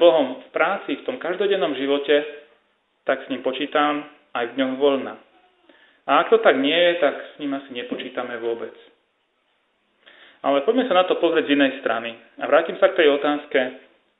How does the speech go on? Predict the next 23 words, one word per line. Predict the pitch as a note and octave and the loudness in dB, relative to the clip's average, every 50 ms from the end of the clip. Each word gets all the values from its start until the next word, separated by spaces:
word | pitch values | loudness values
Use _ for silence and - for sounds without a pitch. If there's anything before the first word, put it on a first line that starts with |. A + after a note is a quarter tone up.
| _ _ _ - | _ _ _ -8
kedy | A#3 A#3 A3+ G#3+ - - E3+ | -6 -4 -4 -4 -4 -2 -2
ide | F3 | 0
na | E3 D3+ B2+ | 0 0 0
dovolenku | B2 C3 C3+ C#3+ D3+ D3 C#3+ C#3 - - - - | 0 0 2 4 4 4 4 4 0 -4 -6 -4
Boh? | C3+ B2+ A2 - - - - - - _ _ _ _ _ _ _ _ _ _ _ _ _ _ _ _ _ _ _ _ _ _ _ _ _ _ _ - - - - - - - - - _ _ _ _ _ _ _ _ _ _ _ _ _ _ _ _ - | -2 -2 -2 -2 -4 -10 -16 -20 -20 _ _ _ _ _ _ _ _ _ _ _ _ _ _ _ _ _ _ _ _ _ _ _ _ _ _ _ -20 -20 -20 -20 -20 -20 -20 -20 -20 _ _ _ _ _ _ _ _ _ _ _ _ _ _ _ _ -2
Podľa | D3 D3 D3 - - | 0 0 0 0 2
slov | - G#3+ G#3 G3+ F#3 | 2 2 4 4 2
pána | F#3+ F#3+ F3 C#3+ D3 | 2 4 2 2 0
Ježiša, | D#3 F#3+ F#3+ F#3 G3 - C3+ C#3 D3 D#3+ E3+ - - _ _ _ _ | 0 -2 -2 -2 0 2 2 2 2 -2 -4 -10 -18 _ _ _ _
ktoré | - - C3+ | -6 -4 -4
sme | B2+ C#3 B2+ | -4 -4 -6
čítali | B2+ C3+ C3+ C#3 - D#3+ D#3 D#3 D#3+ D#3+ E3 E3+ D#3+ | -6 -6 -8 -6 -4 -2 -2 0 0 -2 -4 -6 -8
v | C3 | -4
úvode, | C3 C3 C3 C3 C#3+ D3 D3 D3 C#3+ | -4 -4 -2 0 0 0 0 0 0
to | - | -2
vyzerá | C3 C3+ E3 F3 F#3 F3+ E3 E3 E3 - | -4 -4 -2 0 2 2 2 0 -2 -4
skôr | - C#3+ - D3 - | -6 -6 -2 0 2
tak, | C3 C#3 D3 - - - - _ _ _ _ _ _ _ _ _ _ _ _ _ - | 2 2 0 -2 -8 -16 -20 _ _ _ _ _ _ _ _ _ _ _ _ _ -12
že | - A#2+ A2 - | -8 -8 -4 0
Boh | - F3+ G3 F#3 - | 0 0 2 0 -2
na | D3 A2+ A2 | -6 -8 -6
dovolenku | - - - - D3 C3+ C3 C3+ C#3 - - C3+ | -4 -4 0 2 2 2 2 0 -4 -6 -8 -8
nechodí. | C#3 D3 - - - C3 G2+ G2+ F#2+ - | -8 -8 -6 -6 -6 -6 -6 -8 -10 -16